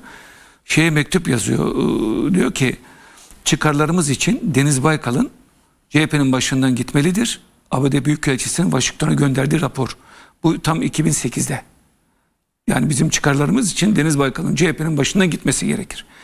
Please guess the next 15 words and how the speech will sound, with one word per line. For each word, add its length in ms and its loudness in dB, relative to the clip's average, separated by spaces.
Bu 120 2
da 260 0
şey, 320 0
bir 340 0
Bayan 260 0
Clinton 320 0
gönderiyor. 260 2
Diyor 160 0
ki, 220 -2
"Baykal'ın 360 0
yerine 280 0
Kemal 280 0
Kılıçdaroğlu 540 0
getirilebilir 580 0
mi? 220 -8